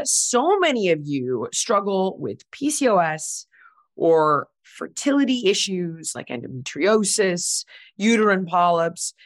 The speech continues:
can't get pregnant. And I get so many questions and I see so many heartbreaking posts on my social or in the Jillian Michaels community social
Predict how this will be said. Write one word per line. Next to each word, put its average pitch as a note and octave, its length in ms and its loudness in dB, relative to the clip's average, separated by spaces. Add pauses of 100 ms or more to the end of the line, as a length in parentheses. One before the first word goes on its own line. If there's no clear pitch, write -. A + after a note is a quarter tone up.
(120)
can't G#3+ 300 -2
get G3 180 0
pregnant. E3+ 640 -2 (880)
And E3+ 100 0
I E3 80 0
get E3 220 4 (100)
so - 480 2
many C4 160 4
questions E3+ 680 -4
and D#3+ 120 -4
I D3+ 40 -4
see D3 220 -10
so - 260 0
many A#3+ 160 2
heartbreaking E3+ 580 -2
posts E3+ 380 0
on B2+ 120 -4
my A2+ 80 -8
social G3+ 600 0
or D3+ 100 2
in C#3+ 100 0
the C3+ 80 -6
Jillian C3 300 -4
Michaels A2 380 -10
community G#3+ 520 0
social F3+ 720 0